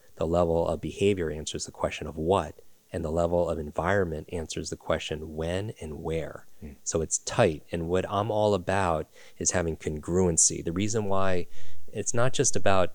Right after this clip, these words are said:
Speaker 1: when people see me memorizing a hundred people's names in an audience or a hundred words or numbers, or they know I read a book a day,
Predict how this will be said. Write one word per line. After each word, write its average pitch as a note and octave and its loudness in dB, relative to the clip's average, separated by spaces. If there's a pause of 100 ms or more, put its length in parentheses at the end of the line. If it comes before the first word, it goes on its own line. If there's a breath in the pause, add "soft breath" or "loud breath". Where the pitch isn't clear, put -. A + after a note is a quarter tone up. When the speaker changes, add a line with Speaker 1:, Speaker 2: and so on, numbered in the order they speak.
(120)
Speaker 1:
when F2 8
people F2+ 2
see - 2
me D#2+ 0
memorizing D#2 -2
a D#2 -6
hundred E2 -6
people's D#2 -6
names D#2 -4
in D#2 -4
an D#2 -6
audience D#2 -6
or E2 -6
a - -8
hundred D#2+ -8
words D#2+ -2
or E2 -8
numbers, D#2+ -6
or D2+ -8
they D#2 -10
know D#2 -8
I D#2+ -6
read D#2+ -6
a D#2+ -12
book D#2+ -8
a - -10
day, E2 -6